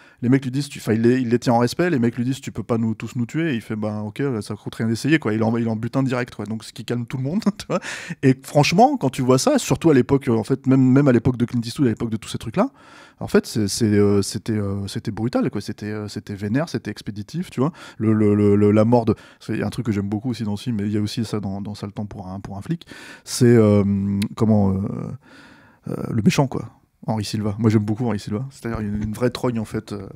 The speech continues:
qu'on a vu dans des polars, euh, euh, comment dire, italiens, ce genre de choses, quoi. Et, euh, et Henri Silva, euh, qui se fait déblayer, non, je spoil, hein, je suis désolé, hein, mais voilà, qui se fait déblayer en littéralement deux secondes à la fin. C'est-à-dire, il lui pète le bras, il lui pète la tête, <laughs> et c'est réglé, le mec, il tombe au sol, quoi.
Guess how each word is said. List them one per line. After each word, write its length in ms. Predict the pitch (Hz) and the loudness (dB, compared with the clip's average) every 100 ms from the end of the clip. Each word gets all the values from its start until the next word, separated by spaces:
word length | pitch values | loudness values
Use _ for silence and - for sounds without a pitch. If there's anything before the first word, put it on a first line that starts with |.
| - - 113 | -14 -12 -10
qu'on 140 | - 107 | -8 -6
a 40 | |
vu 80 | 110 | -4
dans 120 | 107 | -6
des 80 | 104 | -8
polars, 400 | 107 104 104 101 | -8 -8 -8 -10
euh, 140 | 101 101 - - - - - | -12 -14 -16 -18 -16 -16 -12
euh, 120 | 120 123 | -10 -10
comment 240 | 107 104 | -10 -8
dire, 240 | 104 107 104 | -6 -6 -4
italiens, 320 | 101 110 120 | -2 2 2
ce 140 | 113 | 0
genre 100 | 104 | -4
de 80 | 110 | -2
choses, 220 | 113 190 | 2 2
quoi. 180 | - 175 - - - | 4 2 0 -20 -12
Et, 200 | - 123 | 4 6
euh, 240 | 120 107 120 | 8 6 4
et 120 | 135 | 2
Henri 180 | 107 107 | 2 0
Silva, 480 | 104 120 113 151 147 | -4 -4 4 6 6
euh, 220 | 107 104 | 4 2
qui 140 | 98 110 | -2 -8
se 100 | - | -6
fait 80 | 104 | 0
déblayer, 460 | 113 110 113 127 | 0 2 2 2
non, 160 | 127 101 | 0 -2
je 100 | 110 | -6
spoil, 320 | - 147 147 | 2 4 6
hein, 280 | 123 139 107 | 4 2 -2
je 60 | 101 | -2
suis 80 | |
désolé, 280 | 107 104 120 | -2 2 4
hein, 300 | 135 127 113 | 4 4 2
mais 180 | 101 101 | 2 2
voilà, 240 | 98 120 160 - - - | 4 4 2 -4 -20 -10
qui 80 | |
se 80 | - | 2
fait 80 | 123 | 2
déblayer 460 | 110 107 113 143 170 | 4 4 6 4 4
en 160 | 113 | 0
littéralement 680 | 107 101 110 104 110 123 143 | -2 -4 -6 -4 -4 -2 -4
deux 180 | 120 123 | 0 0
secondes 260 | 113 220 127 | 2 0 0
à 40 | |
la 140 | 110 120 | 0 0
fin. 160 | 131 | -4
C'est-à-dire, 260 | 117 110 104 | -4 -4 -4
il 80 | 104 | -6
lui 80 | 101 | -6
pète 260 | - 131 | 0 2
le 120 | 127 | 4
bras, 240 | 120 123 165 | 6 4 4
il 60 | |
lui 80 | 120 | -2
pète 280 | - 147 139 | 2 0 2
la 120 | 123 | 0
tête, 300 | - 165 - 180 - | 4 2 4 2 4
<laughs> 140 | 202 | 4
et 60 | - | 4
c'est 220 | - 180 | 2 2
réglé, 240 | 151 180 185 | 4 6 6
le 100 | 147 | 6
mec, 140 | 165 | 2
il 60 | 143 | 0
tombe 180 | 139 131 | 2 2
au 60 | |
sol, 240 | 131 175 165 | 4 0 2
quoi. 160 | 156 | -4